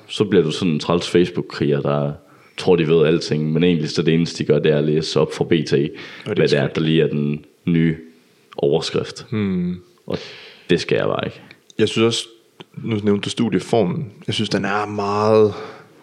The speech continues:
Speaker 2: Jeg synes, den er... Hvad synes jeg,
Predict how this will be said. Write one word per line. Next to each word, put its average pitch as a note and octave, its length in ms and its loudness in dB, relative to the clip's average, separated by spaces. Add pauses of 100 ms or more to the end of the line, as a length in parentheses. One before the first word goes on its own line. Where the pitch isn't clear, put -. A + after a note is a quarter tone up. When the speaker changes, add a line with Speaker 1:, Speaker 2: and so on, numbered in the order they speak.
(3000)
Speaker 2:
Jeg G#2+ 120 2
synes, A2 260 -4
den G2+ 280 2
er... F#2+ 180 -2
Hvad G2+ 120 0
synes G#2 340 -4
jeg, F2+ 140 0